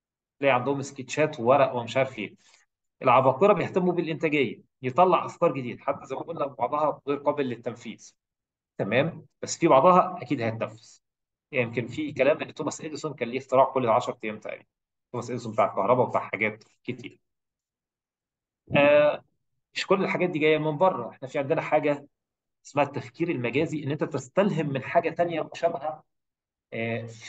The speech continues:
بس في مجال تاني خالص. ويمكن أنا جايب لكم هنا مثال ظريف اتعلمناه زمان في الكلية، لأن أساسًا أنا خريج عمارة، خريج هندسة معمارية، بعد كده نقلت في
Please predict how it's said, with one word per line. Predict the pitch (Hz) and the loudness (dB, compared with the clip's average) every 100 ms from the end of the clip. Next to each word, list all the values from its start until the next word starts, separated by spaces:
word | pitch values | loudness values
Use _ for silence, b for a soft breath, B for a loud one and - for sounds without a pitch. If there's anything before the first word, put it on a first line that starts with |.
| - | -8
بس | 135 - | -8 -8
في | - | -4
مجال | 139 165 160 | 2 2 2
تاني | 156 147 | -2 -2
خالص. | 117 - - - _ _ _ _ _ _ _ | -6 -8 -10 -20 _ _ _ _ _ _ _
ويمكن | 139 180 185 | 0 2 2
أنا | 214 | 4
جايب | 175 147 | 4 4
لكم | 185 170 | 2 2
هنا | 190 165 | 2 0
مثال | 135 165 175 - _ _ _ _ 120 | 0 2 0 -4 _ _ _ _ -6
ظريف | 117 127 170 - _ | -4 -4 -6 -10 _
اتعلمناه | - 120 117 139 | -2 0 0 -4
زمان | 123 131 | -4 -6
في | - | -6
الكلية، | _ - 143 | _ -2 0
لأن | 135 131 - | 0 -2 -4
أساسًا | 143 143 180 180 185 - | -2 -2 0 0 0 -8
أنا | 131 | -6
خريج | 127 131 | -4 0
عمارة، | 107 98 85 _ _ | 0 0 -8 _ _
خريج | 139 135 | -2 0
هندسة | 123 123 113 | 0 0 -2
معمارية، | 98 101 190 | -2 0 -2
بعد | - 120 | 0 0
كده | 110 135 | 0 -2
نقلت | 110 139 127 _ _ | 0 -2 -4 _ _
في | 120 117 | -10 -10